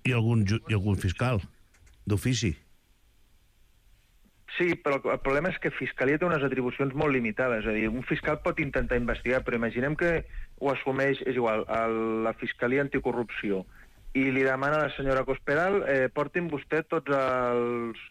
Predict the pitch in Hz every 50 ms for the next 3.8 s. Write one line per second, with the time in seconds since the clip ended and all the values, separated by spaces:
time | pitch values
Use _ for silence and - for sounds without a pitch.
0 | _ _ _ _ _ _ _ - 123 123 120 120 - - 131 127 131 - 147 143
1 | 139 - 180 170 147 - - 127 117 127 123 - - 127 120 117 123 139 156 180
2 | 190 175 135 127 123 - - - 143 156 170 170 156 139 127 117 123 117 117 135
3 | 139 139 135 131 127 135 156 160 - - - 175 170 151 135 127